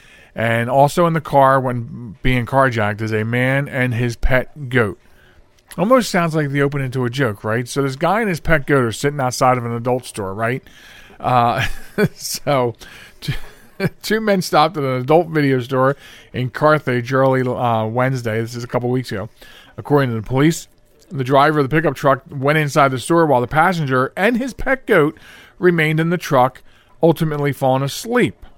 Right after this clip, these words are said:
That's when police say Brandon Kirby, age forty, jumped into the truck and took off,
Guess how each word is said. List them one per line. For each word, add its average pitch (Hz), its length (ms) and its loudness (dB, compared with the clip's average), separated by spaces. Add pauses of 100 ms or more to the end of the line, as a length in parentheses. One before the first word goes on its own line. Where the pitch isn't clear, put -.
(800)
That's 127 340 -2
when 139 220 -2
police 165 320 2
say 131 240 -2
Brandon 143 440 -2
Kirby, 160 420 2
age 135 180 -2
forty, 165 320 2
jumped 156 300 -2
into 147 180 -2
the 135 80 -6
truck 208 320 0
and 131 100 -8
took - 240 -4
off, 131 300 2